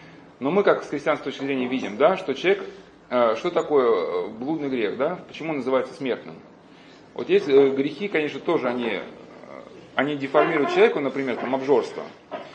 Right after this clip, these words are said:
Тем не менее, обжорство, например, маятник качнулся, конечно, если со-, совсем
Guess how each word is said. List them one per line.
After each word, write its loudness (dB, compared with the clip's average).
Тем 4
не -2
менее, 2
обжорство, 4
например, -4
маятник 2
качнулся, -4
конечно, 2
если -12
со-, -4
совсем -2